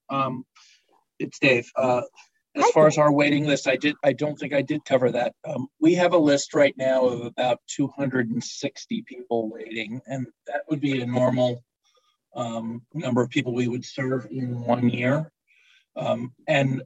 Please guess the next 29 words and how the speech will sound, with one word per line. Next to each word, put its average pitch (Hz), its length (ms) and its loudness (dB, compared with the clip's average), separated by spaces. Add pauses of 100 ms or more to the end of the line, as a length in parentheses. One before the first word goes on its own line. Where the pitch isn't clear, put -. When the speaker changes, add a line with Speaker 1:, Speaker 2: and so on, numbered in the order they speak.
(140)
Speaker 1:
I, 131 300 4 (320)
so 143 240 4
my 139 180 4
answer 160 500 4
is 123 560 2 (120)
it 139 160 -10
could 156 180 4
be 147 160 6
a 151 40 6
year, 143 440 2 (180)
but 139 140 2
it 131 80 0
also - 300 4
depends. 120 720 -8 (500)
Um, 123 480 -2 (680)
other 151 180 2
schools 143 320 0
talked 131 320 2
about 127 260 4
the 123 80 -8
matching 127 500 -2
process, 123 720 -2
and 131 200 -8
when 127 200 -8
you 131 160 -10
have 123 240 -10
dogs 131 460 -8
that 123 220 -4
match 127 540 -8